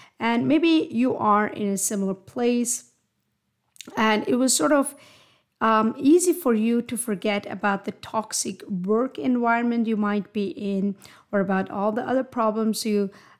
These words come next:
um, have been facing just before the summer break. And now you're going back, and maybe you're finding yourself,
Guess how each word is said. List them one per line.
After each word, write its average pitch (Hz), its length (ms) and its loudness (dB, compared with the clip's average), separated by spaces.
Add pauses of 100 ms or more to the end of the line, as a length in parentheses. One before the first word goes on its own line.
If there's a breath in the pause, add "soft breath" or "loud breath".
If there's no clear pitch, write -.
(140)
um, 196 240 0
have 202 200 0
been 285 180 2
facing 220 600 0
just 233 240 -4
before 277 320 -4
the 226 80 0
summer 196 320 0
break. 202 340 -4
And 202 160 -2
now 208 300 0
you're 202 240 0
going 226 340 0
back, 196 320 -2
and 196 140 -2
maybe 202 480 0 (280 loud breath)
you're 214 140 4
finding 294 500 0
yourself, 202 640 -2